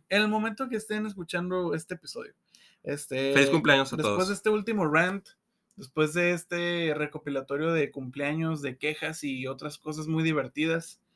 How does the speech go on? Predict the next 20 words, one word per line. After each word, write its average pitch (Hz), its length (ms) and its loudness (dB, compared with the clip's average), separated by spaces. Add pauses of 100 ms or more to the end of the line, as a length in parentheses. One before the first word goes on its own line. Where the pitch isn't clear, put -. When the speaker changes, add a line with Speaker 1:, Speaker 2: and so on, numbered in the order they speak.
(380)
Speaker 1:
este, 135 600 0
un 143 160 0
poco 156 800 4
educativo 185 800 8
por 151 400 4 (500)
aprender 151 500 8
el, 170 200 6
el, 143 240 4
el, 139 320 4
el 143 160 4
lexo, 160 580 6
este, 131 840 2 (600)
eh, 127 420 0
sonorense, 156 840 2
muy, 180 560 2
muy 170 240 2
colorido. 190 640 4
Speaker 2:
Muy 117 160 0
vasto. 135 580 0
Speaker 1:
Este, 147 800 2